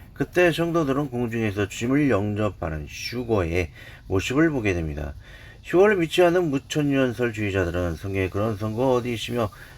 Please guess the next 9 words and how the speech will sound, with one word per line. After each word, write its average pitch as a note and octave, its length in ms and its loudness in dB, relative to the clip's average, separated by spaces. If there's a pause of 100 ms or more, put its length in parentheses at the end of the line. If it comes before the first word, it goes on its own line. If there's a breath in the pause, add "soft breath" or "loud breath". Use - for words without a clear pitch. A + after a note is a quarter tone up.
(120 loud breath)
그러한 D#3 320 4
휴거란 F3 500 0
단어가 A#2+ 300 0
성경에 A2 240 -2
없기 G2+ 240 -4
때문에 D2 420 -4 (540 loud breath)
예수님의 F#2 400 0
공중지림의, B2 960 0 (240)
그, F#2 500 0